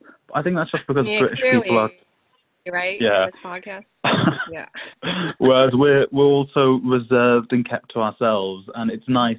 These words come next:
Speaker 1: like, having an American there who's just be like, "You guys all right? You guys wanna go get a drink?" Whereas we'd be like, "Oh, you're, you're, you're not one of us."
Speaker 2: Mm.
Speaker 1: But no, I think Amer-, Americans are cool. Um,
Speaker 2: Thank
Speaker 1: we
Speaker 2: you.
Speaker 1: like them here.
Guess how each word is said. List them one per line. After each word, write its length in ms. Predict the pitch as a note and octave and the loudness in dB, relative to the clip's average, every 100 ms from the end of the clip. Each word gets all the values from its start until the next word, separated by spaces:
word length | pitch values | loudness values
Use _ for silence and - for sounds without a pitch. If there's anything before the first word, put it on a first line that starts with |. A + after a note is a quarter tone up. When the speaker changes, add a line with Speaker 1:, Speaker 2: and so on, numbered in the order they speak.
| - | -4
Speaker 1:
like, 320 | G#2 G2+ G2 _ - _ _ _ _ - | -2 -2 -6 _ -20 _ _ _ _ -6
having 220 | A2 A2+ | -4 -2
an 80 | A2 | 0
American 500 | G#2+ G#2+ G#2+ G#2 G2+ | 0 0 -2 -6 -2
there 220 | G#2 G2+ | -2 -2
who's 80 | G#2 | -8
just 140 | - - | -14 -12
be 120 | G#2 | -6
like, 280 | G2+ G2+ - _ _ _ _ | -4 -4 -6 _ _ _ _
"You 120 | A#2+ A#2 | -2 0
guys 120 | A#2 | 0
all 100 | A#2 | 2
right? 200 | A2+ A2 | 2 0
You 60 | G#2+ | -2
guys 160 | A2+ G#2+ | -4 -6
wanna 160 | A2+ A2 | -6 -6
go 40 | |
get 120 | G#2 | -6
a 40 | - | -6
drink?" 440 | A#2+ A2 G#2+ G#2+ - - _ _ _ _ | -2 0 0 -4 -6 -20 _ _ _ _
Whereas 200 | G#2 G#2 | -6 -4
we'd 160 | G#2+ G2 | -4 -2
be 60 | |
like, 220 | G#2 G2+ - - | 0 -2 -6 -6
"Oh, 160 | A2 G2+ | -4 -2
you're, 280 | G#2+ G2+ - | -2 -2 -2
you're, 340 | A2+ A2 G2+ G2 - A2+ | 0 2 2 0 -4 0
you're 220 | B2 A2 | 4 4
not 300 | A2 G#2 - _ | 4 2 -2 _
one 180 | A2 A2 | -4 -2
of 100 | A2 | 0
us." 200 | B2+ C3+ - _ - _ _ _ _ - | -2 -4 -10 _ -20 _ _ _ _ -20
Speaker 2:
Mm. 220 | F3+ E3+ | -12 -2
Speaker 1:
But 40 | C#3+ | 2
no, 200 | B2 - | 2 0
I 100 | C3 | -2
think 260 | D3+ C3+ B2 _ _ _ _ _ - | 0 0 -2 _ _ _ _ _ -6
Amer-, 220 | C#3+ C#3+ D3+ | -4 -4 -4
Americans 420 | C#3 B2 A2+ G#2+ | -4 -4 -8 -12
are 40 | |
cool. 340 | - G2+ F#2+ - _ _ G2 | -6 -6 -6 -12 _ _ -4
Um, 580 | G2+ G2 G2 F#2+ G2+ - _ _ | -2 -2 -4 -12 -16 -20 _ _
Speaker 2:
Thank 260 | C#4 C#4 A#3 | -8 -6 -2
Speaker 1:
we 80 | A2+ | 0
Speaker 2:
you. 60 | |
Speaker 1:
like 200 | G#2+ G2 | 0 -2
them 140 | - F#2+ | -8 -8
here. 320 | G2 F#2+ | -4 -4